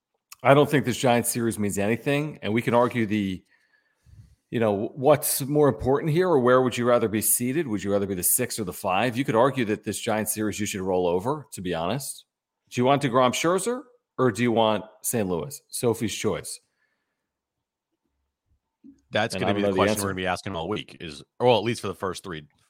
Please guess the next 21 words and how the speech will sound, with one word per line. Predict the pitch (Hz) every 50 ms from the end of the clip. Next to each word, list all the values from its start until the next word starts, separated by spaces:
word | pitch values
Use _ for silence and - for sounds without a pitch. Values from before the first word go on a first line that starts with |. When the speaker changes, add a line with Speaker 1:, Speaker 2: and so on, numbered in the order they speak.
| _ _ -
Speaker 2:
three | - 95 87
days | 82 87 82 76 69
this | 71 69 -
week, | 80 76 76
Monday, | 85 78 76
Tuesday, | - - 82 71 71
Wednesday, | 69 82 92 90 80 76 69 69
is, | 69
like, | 71 71 - _ _ -
who | - - - 92 95 95 92 92 95 90
do | 80 87
you | 87 87 87
want? | 82 85 85 85 87 - - - - - - _ _ _ _ _ _ _ _ _ _ _
You're | - 95
not | 101 101 -
gonna | 117 120 110
see | - 117
Darvish | 107 110 104 95 92 92 95 -
until | 107 98 92
game | 80 92 87 82 80
one. | 71 64 64 64